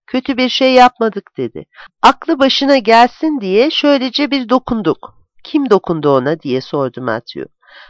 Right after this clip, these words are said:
Kulağının altında yara yeri olan esmer adam ellerine bakarak, "Ben." dedi. Ötekiler usulca geri çekilmişlerdi. Matthew onlara döndü.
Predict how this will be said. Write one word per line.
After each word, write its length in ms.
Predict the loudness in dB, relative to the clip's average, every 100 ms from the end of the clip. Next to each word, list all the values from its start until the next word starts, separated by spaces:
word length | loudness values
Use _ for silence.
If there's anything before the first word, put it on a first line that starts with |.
| -18
Kulağının 480 | -6 0 4 4 4
altında 520 | 2 0 -2 -10 -6
yara 300 | -4 -2 -2
yeri 280 | -2 -4 -2
olan 340 | 0 0 -2 -4
esmer 400 | -10 -12 -8 -6
adam 400 | -4 -4 -6 -6 -8
ellerine 500 | -8 -6 -6 -4 -2
bakarak, 440 | -2 0 0 -2 _ -20 -4
"Ben." 280 | 0 0 0
dedi. 280 | -6 -8 -14 _ _ _ _ -20 -20 -20 _
Ötekiler 600 | 0 2 0 2 6 6 4
usulca 480 | 0 -2 -4 -2 -4
geri 280 | -4 -6
çekilmişlerdi. 1080 | -4 -6 -6 -8 -8 -6 -4 -2 -4 -10 -20 _ _
Matthew 380 | -4 -4 -2 -2
onlara 380 | 0 -2 -6 -4
döndü. 400 | -6 -6 -12